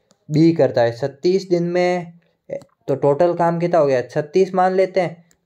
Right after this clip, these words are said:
तो दो आ गई एफिशिएंसी और एक। यहाँ तक किसी को कोई समझ में नहीं आया हो तो आप इस क्वेश्चंस के बारे में पूछे। क्या यहाँ तक अगर समझ में नहीं आया हो तो आप पूछो,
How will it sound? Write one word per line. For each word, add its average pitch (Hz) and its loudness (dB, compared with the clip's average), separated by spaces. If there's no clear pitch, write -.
तो 123 0
दो 143 4
आ 170 4
गई 175 -2
एफिशिएंसी 185 -2
और 156 2
एक। 139 -2
यहाँ 135 -2
तक 190 0
किसी 170 -6
को 160 -2
कोई 156 -4
समझ 143 -6
में 147 -2
नहीं 139 -4
आया 135 2
हो 170 2
तो 156 0
आप 143 4
इस 135 -6
क्वेश्चंस 131 -8
के 135 -4
बारे 117 0
में 170 -8
पूछे। 120 -4
क्या 156 2
यहाँ 147 0
तक 190 2
अगर 170 0
समझ 147 -4
में 151 -2
नहीं 139 -2
आया 143 4
हो 170 2
तो 143 2
आप 127 2
पूछो, 113 -4